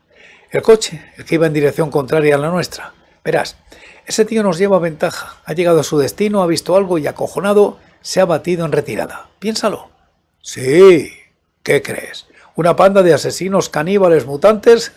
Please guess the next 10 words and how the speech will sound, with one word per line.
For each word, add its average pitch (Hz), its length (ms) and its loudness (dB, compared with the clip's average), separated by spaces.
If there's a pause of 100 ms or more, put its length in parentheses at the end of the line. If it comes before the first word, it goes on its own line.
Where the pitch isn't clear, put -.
(140)
<laughs> - 600 0 (480)
No 196 120 -2
debería 240 400 0
provocar 190 500 2
risas 165 420 -2
a 139 80 2
la 139 100 2
conductora. 127 640 -2
Mi 147 120 -10
seguro 208 460 -2